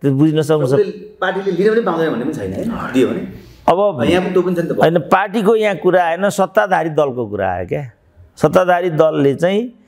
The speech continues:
Speaker 1: यो प्रकारले चाहिँ लेनदेन गर्यो भने कन्फ्लिक्ट अफ इन्ट्रेस्टमा, कन्-, कन्-, कन्फ्लिक्ट अफ इन्ट्रेस्टको विषय बन्छ भन्ने चाहिँ, अ, विज्ञहरूको भनाइ भयो। अब तर यहाँको चाहिँ अभ्यास कस्तो भयो त भन्दाखेरि सबै, अ,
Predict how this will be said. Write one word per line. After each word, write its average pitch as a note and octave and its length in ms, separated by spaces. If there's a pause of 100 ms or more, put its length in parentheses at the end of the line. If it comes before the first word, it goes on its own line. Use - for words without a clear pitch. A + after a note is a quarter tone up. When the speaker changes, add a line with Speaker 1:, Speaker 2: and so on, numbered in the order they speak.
(320)
Speaker 1:
यो F#3+ 260
प्रकारले C#3+ 720
चाहिँ D#3 200
लेनदेन B2 560
गर्यो G#2 280
भने A#2 220
कन्फ्लिक्ट C#3 440
अफ A#2+ 120
इन्ट्रेस्टमा, A2+ 520
कन्-, C3+ 520
कन्-, D3 280
कन्फ्लिक्ट E3 500
अफ D3 140
इन्ट्रेस्टको C3 420
विषय A2+ 340
बन्छ A2 340 (760)
भन्ने A#2 340
चाहिँ, C#3+ 440
अ, G#2 300
विज्ञहरूको A#2+ 840
भनाइ D#3+ 300
भयो। B2+ 100 (920)
अब A2+ 140
तर F#3+ 140
यहाँको G#3 460
चाहिँ G3+ 180
अभ्यास F3 480
कस्तो F3+ 240
भयो C#3 200
त C3+ 240
भन्दाखेरि A#2+ 500 (260)
सबै, A#3 640
अ, - 60